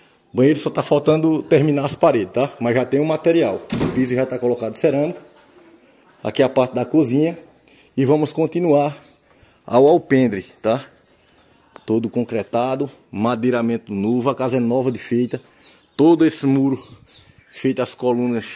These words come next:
e ra-, e colunas de concreto, ó. Essa parte aqui totalmente rodeada. Aqui, ó. E eu vou mostrar a vocês agora, gente, ó,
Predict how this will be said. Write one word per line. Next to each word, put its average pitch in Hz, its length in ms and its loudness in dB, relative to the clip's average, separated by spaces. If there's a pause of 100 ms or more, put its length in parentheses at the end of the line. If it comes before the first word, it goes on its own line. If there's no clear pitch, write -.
(180)
e 117 120 -6
ra-, 113 340 -4
e 113 400 -4 (960)
colunas 120 340 -4
de 117 80 -4
concreto, 123 480 -4 (460)
ó. 104 160 -4 (920)
Essa 104 260 -8
parte 120 400 -6
aqui 135 300 -10 (1160)
totalmente 120 800 -4 (880)
rodeada. 107 760 -6 (1120)
Aqui, 98 340 -4
ó. 95 60 -2 (1400)
E 117 80 0
eu 139 80 6
vou 151 80 2
mostrar 143 300 -2
a - 20 2
vocês 127 300 0
agora, 123 240 0
gente, 98 180 -6
ó, 95 100 -2